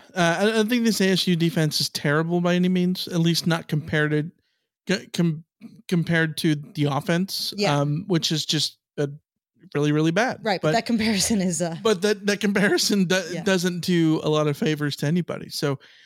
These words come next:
Speaker 1: um, yeah, I, I think that this looks to be another week in which S C should be able to move the ball, uh, on offense, but so does every week.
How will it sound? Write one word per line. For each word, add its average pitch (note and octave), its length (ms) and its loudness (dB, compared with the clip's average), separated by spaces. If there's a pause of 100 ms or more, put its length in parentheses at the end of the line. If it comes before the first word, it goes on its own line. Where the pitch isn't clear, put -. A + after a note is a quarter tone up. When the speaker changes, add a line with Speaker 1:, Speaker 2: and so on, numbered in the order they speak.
(240)
Speaker 1:
um, G3+ 420 0
yeah, C#4 440 2
I, B3+ 60 0
I B3+ 40 4
think C4 240 -4
that A3+ 200 0 (220)
this - 400 0 (220)
looks A3+ 220 -2
to A3+ 80 -2
be G#3+ 100 2
another G3+ 200 0
week G3 220 0
in F#3 60 4
which E3+ 160 0
S E3 200 -2
C F3+ 160 0
should E3 220 -4
be D#3+ 100 0
able D#3 200 -2
to - 100 -10
move D3+ 200 -2
the D3 100 -6
ball, D3 500 -2
uh, D3+ 220 -2 (120)
on C#3+ 160 -4
offense, G3+ 560 -2
but D#3 160 -4 (1000)
so B3 240 -2
does A3+ 140 0
every B2+ 240 -2
week. - 360 -14